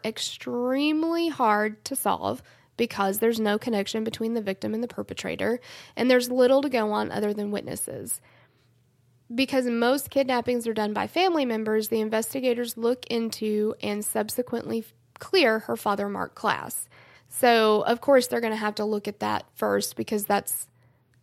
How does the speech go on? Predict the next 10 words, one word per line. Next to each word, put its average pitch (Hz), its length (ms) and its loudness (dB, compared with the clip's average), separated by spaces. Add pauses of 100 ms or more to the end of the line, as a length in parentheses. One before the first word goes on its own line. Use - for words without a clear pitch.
(160)
like, 233 180 -2
ninety-nine 214 640 0
percent 220 300 -6
of 214 60 -6
the 202 60 -12
time 202 240 -4
what 214 160 -2
happens. 220 800 -4 (520)
Um, 214 640 0 (240)
but 214 640 4